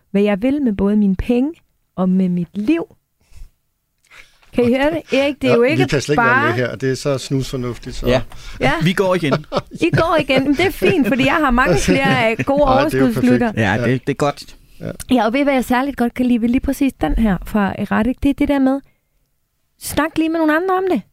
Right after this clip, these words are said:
Speaker 1: Fordi hold nu op, hvor er der mange, der i, i en meget, meget sen alder føler, at de ikke er med i den her klub,
Speaker 3: Mhm.
Speaker 1: fordi der ikke var nogen, der spurgte dem. Ligesom Radek, han anbefaler, "Investerer du?" Og så kan de sige ja, og så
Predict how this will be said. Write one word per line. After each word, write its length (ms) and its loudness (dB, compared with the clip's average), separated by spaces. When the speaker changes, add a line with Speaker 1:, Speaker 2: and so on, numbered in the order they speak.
Speaker 1:
Fordi 220 0
hold 240 0
nu 60 -2
op, 100 -4
hvor 120 -2
er 180 0
der 80 -2
mange, 400 0
der 220 0
i, 160 2
i 80 -2
en 180 6
meget, 180 2
meget 240 2
sen 300 -2
alder 260 0
føler, 580 0
at 180 -2
de 80 2
ikke 120 0
er 40 2
med 140 4
i 40 0
den 180 0
her 80 0
klub, 240 2
Speaker 3:
Mhm. 140 2
Speaker 1:
fordi 220 0
der 140 0
ikke 120 0
var 80 0
nogen, 240 0
der 60 0
spurgte 360 -2
dem. 280 -2
Ligesom 300 2
Radek, 340 0
han 180 0
anbefaler, 480 0
"Investerer 420 2
du?" 220 0
Og 120 0
så 140 -4
kan 120 0
de 80 -2
sige 200 2
ja, 280 0
og 80 -2
så 140 -2